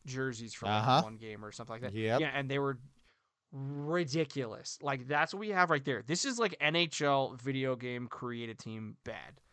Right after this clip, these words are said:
Speaker 2: I did
Speaker 1: Like,
Speaker 2: say
Speaker 1: I
Speaker 2: this on
Speaker 1: understand
Speaker 2: Facebook when it came out. I was like, "We've waited this long for the Weagle, and this is what you give us? What is this, nineteen ninety-three?"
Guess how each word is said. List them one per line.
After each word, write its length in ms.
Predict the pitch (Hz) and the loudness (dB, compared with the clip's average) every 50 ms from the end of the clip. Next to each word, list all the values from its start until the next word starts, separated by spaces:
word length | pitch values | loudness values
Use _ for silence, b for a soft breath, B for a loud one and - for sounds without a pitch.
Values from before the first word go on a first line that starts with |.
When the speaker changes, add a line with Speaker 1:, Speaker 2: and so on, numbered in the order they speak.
| b b b b b b b | b b b b b b b
Speaker 2:
I 80 | 135 131 | 2 6
did 120 | 135 - | 8 8
Speaker 1:
Like, 100 | - - | 8 10
Speaker 2:
say 100 | 185 190 | 10 12
Speaker 1:
I 100 | 233 277 | 12 12
Speaker 2:
this 120 | 285 254 | 12 10
on 80 | 208 147 | 8 6
Speaker 1:
understand 220 | 143 156 185 185 | 6 8 8 10
Speaker 2:
Facebook 420 | 147 135 127 - - 131 120 107 - - | 10 8 8 6 4 4 4 4 4 4
when 100 | 135 135 | 2 2
it 80 | 127 - | 2 2
came 200 | - 143 131 135 | 2 2 6 8
out. 180 | 127 123 113 | 8 8 8
I 80 | 120 131 | 8 6
was 120 | 120 - | 4 6
like, 140 | 127 123 110 | 4 4 4
"We've 180 | 120 131 117 127 | 2 2 6 6
waited 260 | 143 151 151 151 135 | 6 8 6 6 4
this 200 | 151 143 - - | 4 4 6 6
long 240 | 143 143 139 143 135 | 6 6 6 4 2
for 160 | - 151 143 | 2 2 2
the 120 | 135 127 | 4 4
Weagle, 380 | 117 123 135 131 120 127 123 110 | 4 4 4 4 6 6 6 6
and 100 | 110 127 | 4 2
this 160 | 123 - - | 0 0 0
is 60 | 123 | 2
what 140 | 127 135 135 | 2 0 0
you 100 | 127 120 | 0 2
give 200 | 120 131 131 131 | 4 4 6 6
us? 180 | 143 139 - - | 4 2 2 4
What 200 | 131 135 127 131 | 4 4 6 4
is 140 | 127 107 | 2 0
this, 200 | - 117 107 - | 0 0 0 2
nineteen 380 | 117 117 120 127 - - 139 131 | 2 0 0 0 -2 -4 -2 0
ninety-three?" 680 | 123 127 131 131 127 117 - - 127 127 135 143 156 | 0 0 2 0 -2 -2 0 2 4 4 6 4 4